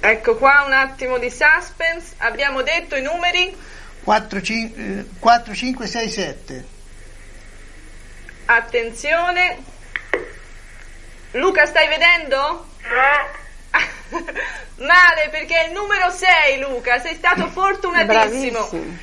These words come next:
Speaker 1: Alla prima telefonata, sei una persona molto fortunata,
Speaker 4: Ma chi
Speaker 1: Luca.
Speaker 4: lo porterà? Bisogna sapere il nome di chi lo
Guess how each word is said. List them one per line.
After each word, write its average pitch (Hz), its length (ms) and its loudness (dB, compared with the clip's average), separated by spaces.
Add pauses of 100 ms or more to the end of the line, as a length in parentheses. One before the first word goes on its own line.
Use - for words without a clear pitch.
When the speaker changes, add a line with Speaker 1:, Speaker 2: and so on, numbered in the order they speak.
(160)
Speaker 1:
Alla 330 320 4
prima 392 320 0
telefonata, 285 760 0
sei 320 120 -6
una 339 140 2
persona 349 360 2
molto 330 300 -2
fortunata, 311 560 2
Speaker 4:
Ma 233 140 2
chi 254 100 2
Speaker 1:
Luca. - 180 4
Speaker 4:
lo 254 120 6
porterà? 240 360 6
Bisogna 220 300 -2
sapere 247 220 -2
il 247 60 -2
nome 285 280 0
di 208 80 -6
chi 240 160 -6
lo 220 100 0